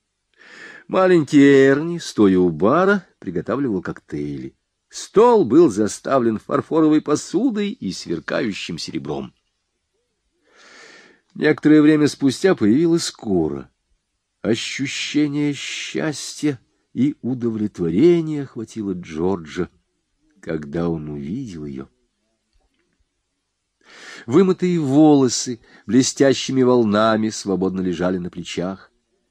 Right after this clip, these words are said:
Облегающий стройную фигуру халат из ярко-алого сатина, похожего на атлас, подчеркивал ее иноземную красоту.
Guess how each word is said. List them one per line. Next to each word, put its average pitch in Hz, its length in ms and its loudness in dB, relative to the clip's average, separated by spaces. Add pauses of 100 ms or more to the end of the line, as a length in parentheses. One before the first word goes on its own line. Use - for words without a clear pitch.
(140)
Облегающий 131 680 4
стройную 135 540 2
фигуру 135 360 2
халат 123 540 2
из 123 160 0
ярко-алого 127 680 2
сатина, 123 680 -6 (260)
похожего 117 440 2
на 117 220 2
атлас, 113 640 0 (240)
подчеркивал 110 840 0
ее 110 220 4 (400)
иноземную 101 920 -2
красоту. 101 640 -10